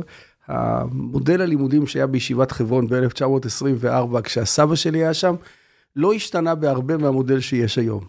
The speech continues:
בסדר? משהו, דווקא מה שהשתנה זה דווקא בתחום של העיסוק בהגות היהודית. אם פעם זה היה יותר ישיבות של תנועת המוסר,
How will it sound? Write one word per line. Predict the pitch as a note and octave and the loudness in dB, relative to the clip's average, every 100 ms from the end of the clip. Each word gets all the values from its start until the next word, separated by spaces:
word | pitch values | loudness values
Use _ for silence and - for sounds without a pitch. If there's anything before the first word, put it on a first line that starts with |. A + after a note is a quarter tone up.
| - | -4
בסדר? | D#3+ E3+ D3 A#3 C4+ | 0 2 0 -4 -4
משהו, | C4 B3 G3 G3 G#3 F#3+ E3 | 0 0 2 -2 -4 -14 -4
דווקא | F#3+ F#3+ | -2 0
מה | F3+ | 0
שהשתנה | F3 E3+ - E3 E3 | 0 -2 0 2 2
זה | D3 | 0
דווקא | D3 F3 | -2 0
בתחום | D3 B2+ - D#3 C#3+ | -2 -2 -2 -2 0
של | D3+ | 0
העיסוק | C3 A#2+ - C#3+ C3+ - - - - | 0 0 0 -2 -2 -8 -18 -18 -6
בהגות | A#2 C3 B2 C#3+ | 0 0 2 2
היהודית. | C3+ A#2+ A#2 A2 A2 | 2 2 0 -2 -2
אם | C3+ A#2 | -2 2
פעם | C#3+ B2+ | 2 2
זה | B2 | 0
היה | B2 | 0
יותר | B2+ A2+ B2 | 0 0 -2
ישיבות | A#2 B2 B2 | -2 0 2
של | B2 A#2 | 0 -2
תנועת | - A#2 A#2+ | 0 0 0
המוסר, | A#2 A2+ - C3+ D#3+ | -2 -4 -2 2 4